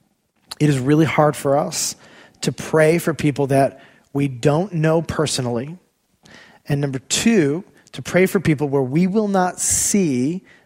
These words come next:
the results of that prayer real time. It's really hard to pray when we don't first know somebody,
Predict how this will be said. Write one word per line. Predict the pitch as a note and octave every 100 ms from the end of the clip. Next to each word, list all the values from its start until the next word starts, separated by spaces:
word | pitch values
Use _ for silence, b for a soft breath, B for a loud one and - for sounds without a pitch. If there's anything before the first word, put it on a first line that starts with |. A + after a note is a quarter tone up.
| b
the | D3+
results | D3+ B2 B2 D#3+ F3 G3
of | F#3 E3
that | E3+ D#3+
prayer | - E3 D3 B2+ B2+ A#2 _
real | B2 C3 A2+
time. | - D2 - _ _ _ _ _ _ B B B B
It's | - -
really | D#3+ G3
hard | E3 G3 D#3+
to |
pray | F3+ - G#3+ E3+
when | D3 C#3+
we | D3+
don't | D#3 E3 -
first | - E3 -
know | C#3+ D#3 G3
somebody, | G3 E3 C3 B2+ C3